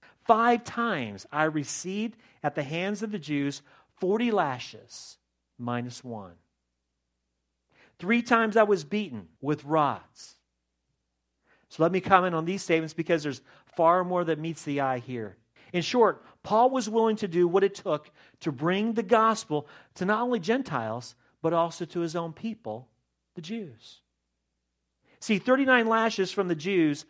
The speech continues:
served as a, quote, reinstatement to the synagogue thing. See, after the, somebody got kicked out of the synagogue for saying something that the synagogue leaders disagreed with, th-, what they considered blasphemy,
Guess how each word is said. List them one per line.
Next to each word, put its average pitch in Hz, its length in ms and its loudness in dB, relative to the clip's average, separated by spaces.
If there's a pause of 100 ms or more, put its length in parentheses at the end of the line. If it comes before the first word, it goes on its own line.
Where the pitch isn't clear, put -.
(180)
served 220 360 2
as 208 160 4
a, 190 100 2
quote, 185 480 0 (320)
reinstatement 196 920 -2
to 190 100 -10
the 170 80 -10
synagogue 143 920 -4 (540)
thing. 98 300 -8 (1400)
See, 208 220 0
after 220 280 4
the, 214 160 -4 (160)
somebody 208 280 0
got 190 200 6
kicked 208 240 2
out 202 140 8
of 175 40 -2
the 160 60 -4
synagogue 156 720 -2 (260)
for 160 100 0
saying 190 360 0
something 165 520 -2 (240)
that 151 220 4
the 131 280 2
synagogue 147 500 2
leaders 143 460 -2 (120)
disagreed 156 560 0
with, 135 200 2 (400)
th-, 156 200 -10
what 160 180 0
they 160 120 2
considered 147 420 -4
blasphemy, 143 880 -4